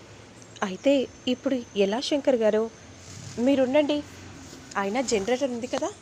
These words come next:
జనరేటర్ on చేస్తే సరిపోతుంది కదా. అయితే పదండి శంకర్ గారు, జనరేటర్ చూస్తే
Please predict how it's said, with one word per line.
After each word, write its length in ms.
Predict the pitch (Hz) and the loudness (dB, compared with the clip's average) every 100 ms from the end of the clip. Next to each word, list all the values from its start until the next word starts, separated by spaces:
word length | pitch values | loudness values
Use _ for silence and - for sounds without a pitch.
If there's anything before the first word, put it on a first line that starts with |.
| - - - - | -20 -20 -20 -10
జనరేటర్ 500 | 208 214 180 220 247 220 | -4 -4 -4 -6 -4 -4
on 80 | 208 | -2
చేస్తే 200 | 233 - | -4 -4
సరిపోతుంది 520 | 262 214 - 330 330 247 | -4 -6 -6 -8 -8 -4
కదా. 140 | 208 208 - - - - | -2 -4 -6 -16 -12 -6
అయితే 220 | 214 185 285 277 | -4 -4 -4 -2
పదండి 300 | 214 254 294 | -2 -2 -2
శంకర్ 260 | 262 233 226 | -2 -2 0
గారు, 180 | 214 208 208 - - - 196 | 0 0 -4 -8 -18 -14 -8
జనరేటర్ 440 | 196 208 247 254 294 | -4 -2 -4 -4 -4
చూస్తే 200 | 247 - | -6 -6